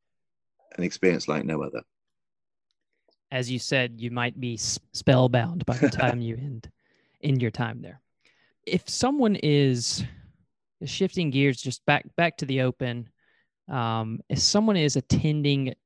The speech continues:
Speaker 2: the Open for the first time, and, and maybe it's this year, uh, things are a little bit reduced, I think, still in terms of crowd capacity, but maybe it's in the future. What does someone attending the Open for the first time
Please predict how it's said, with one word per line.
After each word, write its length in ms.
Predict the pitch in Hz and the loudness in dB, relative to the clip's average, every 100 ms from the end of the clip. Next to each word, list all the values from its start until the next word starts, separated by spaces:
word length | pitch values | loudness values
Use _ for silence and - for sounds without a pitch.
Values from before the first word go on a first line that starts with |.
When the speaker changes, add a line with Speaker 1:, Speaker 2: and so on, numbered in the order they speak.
| _ _ _ | _ _ _
Speaker 2:
the 140 | 143 135 | -2 0
Open 260 | 127 131 | 0 -4
for 160 | 117 123 | -8 -10
the 80 | 117 | -12
first 500 | - - 135 - - | -12 -6 -6 -6 -4
time, 280 | - 107 - 139 _ _ | -4 -4 -16 -20 _ _
and, 240 | 135 123 123 | -4 -2 -2
and 160 | 127 | -2
maybe 200 | 135 131 | -2 0
it's 180 | 135 - | -2 0
this 260 | 135 - - | 0 2 4
year, 340 | 127 127 123 | 8 8 8
uh, 200 | 120 123 - | 6 4 2
things 260 | - 139 123 | 2 4 6
are 220 | 127 123 | 6 6
a 40 | 131 | 6
little 280 | 131 131 123 | 6 6 4
bit 140 | 127 | 2
reduced, 540 | 135 135 139 139 - | 2 4 6 4 4
I 160 | 143 131 | 2 2
think, 260 | - 143 127 | 2 0 0
still 440 | - 143 135 131 | 0 4 6 6
in 80 | 127 | 4
terms 320 | 127 131 123 | 0 -2 0
of 160 | 120 - | -2 0
crowd 340 | - 127 131 | 2 4 4
capacity, 600 | 143 143 127 120 127 127 | 0 2 4 2 -2 -4
but 180 | 117 123 | -2 -2
maybe 320 | 120 120 120 | -2 -2 -2
it's 200 | 117 - | -4 -6
in 100 | 123 | -6
the 80 | 117 | -6
future. 580 | - 131 117 - 120 - _ _ _ | -2 -2 -2 -2 -2 -4 _ _ _
What 380 | 143 127 151 220 - - _ _ _ _ _ _ - | -16 -12 -10 -10 -14 -20 _ _ _ _ _ _ -6
does 200 | 143 - | -4 -2
someone 340 | - 160 147 | 0 2 2
attending 440 | 127 - 156 156 | 2 4 6 6
the 140 | 143 139 | 6 6
Open 260 | 147 147 | 4 0
for 100 | 127 | -4
the 60 | 127 | -6
first 300 | - 143 - | -2 -4 -2
time 520 | - 135 135 131 127 | -2 0 0 0 -4